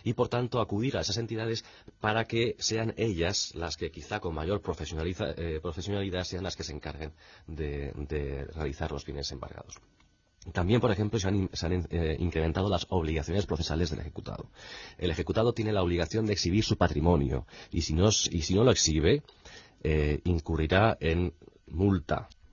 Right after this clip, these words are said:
Luego aquí sí que hay sanción en caso de incumplimiento. Por cierto, aquí es una lástima que el legislador no hubiese adelantado esta medida, esta obligación, a la fase declarativa.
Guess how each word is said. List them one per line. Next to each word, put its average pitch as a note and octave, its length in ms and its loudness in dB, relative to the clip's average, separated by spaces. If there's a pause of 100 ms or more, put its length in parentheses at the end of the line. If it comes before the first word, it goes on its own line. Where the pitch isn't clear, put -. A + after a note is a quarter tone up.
(100)
Luego D#2 200 -4
aquí D2 160 -4
sí - 120 0
que E2+ 100 -2
hay E2+ 60 2
sanción D2+ 340 -2
en D2 60 -2
caso D2 220 -6
de C#2 60 -2
incumplimiento. A#1 580 -10
Por D2 160 -12
cierto, F2 220 -8
aquí F#2 280 -8 (320)
es - 180 -10
una E2+ 100 -4
lástima F2+ 420 -4
que F2 140 -2
el D#2+ 160 -2
legislador D#2 440 -6
no E2+ 100 -4
hubiese E2+ 200 -4
adelantado D#2+ 540 -4
esta D#2+ 240 -8
medida, D#2+ 340 -4
esta D#2 180 -4
obligación, D#2+ 520 -6 (260)
a - 80 -14
la D2+ 100 -8
fase D2+ 220 -8
declarativa. - 560 -10